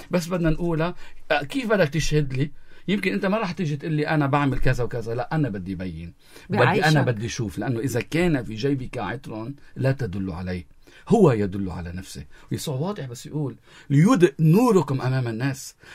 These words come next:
Speaker 1: ليروا أعمالكم الصالحة، ويمجدوا أباكم الذي في السماوات." بده يشوفك، بده يحكي معك، بده يسمعك، بده يقول كلمة أخيرة، يتمجد اسم الله. هذا الشيء، هكذا نكون شهود على، على المسيح. وهذا الشيء ما بيقدر يكون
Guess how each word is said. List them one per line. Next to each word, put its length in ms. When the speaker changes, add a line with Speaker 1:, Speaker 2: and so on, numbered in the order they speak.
Speaker 1:
ليروا 500
أعمالكم 680
الصالحة، 640
ويمجدوا 800
أباكم 400
الذي 300
في 60
السماوات." 560
بده 200
يشوفك، 500
بده 220
يحكي 240
معك، 320
بده 260
يسمعك، 340
بده 260
يقول 320
كلمة 420
أخيرة، 440
يتمجد 520
اسم 260
الله. 380
هذا 200
الشيء، 340
هكذا 280
نكون 340
شهود 340
على، 320
على 140
المسيح. 480
وهذا 180
الشيء 200
ما 80
بيقدر 540
يكون 420